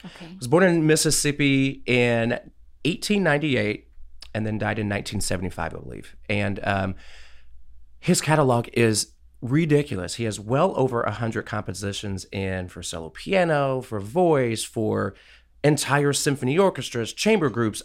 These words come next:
Speaker 2: operas, ballets, you name it. The guy's got
Speaker 1: Amazing.
Speaker 2: everything. I really identify with the man. I understand his patterns as a composer, um,
Speaker 1: Okay.
Speaker 2: 'cause I've played a lot of it, but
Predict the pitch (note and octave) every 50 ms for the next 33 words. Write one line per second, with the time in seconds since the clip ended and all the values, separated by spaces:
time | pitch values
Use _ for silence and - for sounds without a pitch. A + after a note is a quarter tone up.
0 | _ - - - - - C3+ A#2 G#2+ G#2 G2+ G2+ B2+ C#3 C#3 C#3 D3 C#3+ C3+ C3
1 | A#2+ C3 C#3+ C#3 C3+ C3 B2 B2 A#2 A2+ G2+ - A#2 A#2+ A#2 A2+ - A2 G#2 G#2
2 | - A2+ B2 C3+ A#2 - A2 G#2 F#2+ F#2+ F#2 - - - - - - - _ -
3 | - - - - C3 D#3+ G3 A3+ F#3+ E3 F#3+ G#3+ A3 G#3 G3+ F#3+ D#3+ E3+ E3+ E3
4 | - - C3+ B2+ A2+ G#2+ - G2+ F#2+ F2 - - - - - G#2+ A2 A2+ A#2+ B2
5 | A#2+ A#2+ - - C#3 C3+ A#2+ A2+ A#2+ G#2+ - - A2+ A2 A2 A#2+ C3 C3+ B2+ C3
6 | B2+ A2 A2+ A2+ - - G#2+ G2 G#2 F#2+ G2 F2+ G#2+ A#2 C#3+ F3+ F#3+ - - -
7 | - - G#2+ G#2 G2 F#2 G2+ G#2 G2+ - - A#2+ B2+ C3+ B2+ A#2+ A2+ G#2+ A2 G#2
8 | G#2 G#2+ G#2+ - - G2+ C#3+ C#3+ B2 A2+ - -